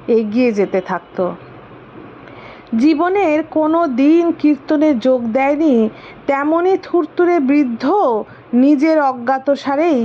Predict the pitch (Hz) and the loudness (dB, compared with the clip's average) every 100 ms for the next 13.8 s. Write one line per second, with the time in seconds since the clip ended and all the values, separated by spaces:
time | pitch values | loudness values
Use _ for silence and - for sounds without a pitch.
0 | 226 226 247 285 294 - 294 247 214 226 | 2 0 0 0 0 0 0 0 0 0
1 | 226 214 202 226 208 196 226 269 - 214 | -2 -2 0 0 2 0 0 -2 -4 -4
2 | 202 185 185 165 190 - - 190 - - | -2 -4 -6 -6 -8 -8 -8 -8 -10 -20
3 | - - - 262 269 254 262 247 233 - | -20 -18 -2 2 4 4 2 0 -2 -2
4 | 240 262 240 269 294 285 240 254 254 277 | -2 0 2 2 2 0 -2 0 0 2
5 | 311 294 262 226 208 202 233 254 277 285 | 2 2 0 0 -4 -4 0 0 2 2
6 | 269 247 - - 214 208 - - - 226 | 2 0 -2 -2 -2 -2 -10 -20 -8 -6
7 | 233 233 226 - 254 240 233 226 214 202 | -4 -4 -4 -2 0 0 0 0 -2 -2
8 | 202 - - - 220 233 247 233 226 226 | -6 -12 -12 -6 -2 2 2 0 0 0
9 | 233 226 202 202 202 196 190 - 180 175 | 0 0 -2 -2 -2 -2 -6 -6 -8 -6
10 | 185 - - 180 185 - - - - 269 | -10 -10 -14 -14 -14 -20 -18 -8 0 2
11 | 247 233 240 220 208 208 285 240 220 202 | 0 -2 -2 -2 -2 0 2 2 0 -2
12 | 190 180 180 - 175 180 - - - - | -2 -2 -2 -6 -6 -6 -12 -20 -20 -20
13 | - - 285 302 339 - 381 330 | -20 -8 -2 0 0 -2 -2 2